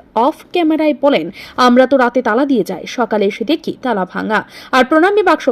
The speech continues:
খালি। এটা শুধু টাকা বা গয়না নয়, এই বাক্সে লুকিয়ে থাকে মানুষের বিশ্বাস,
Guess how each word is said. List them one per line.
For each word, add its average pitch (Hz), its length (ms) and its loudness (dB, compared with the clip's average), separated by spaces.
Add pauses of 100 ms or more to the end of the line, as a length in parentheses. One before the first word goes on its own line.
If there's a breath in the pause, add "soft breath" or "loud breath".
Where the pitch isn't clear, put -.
খালি। 208 320 -2
এটা 226 180 -2
শুধু 233 260 -4
টাকা 254 340 0
বা 392 120 2
গয়না 330 380 2
নয়, 185 200 0 (240 loud breath)
এই 247 140 4
বাক্সে 240 360 0
লুকিয়ে 247 340 2
থাকে 254 320 -4
মানুষের 220 400 -2
বিশ্বাস, 190 560 -8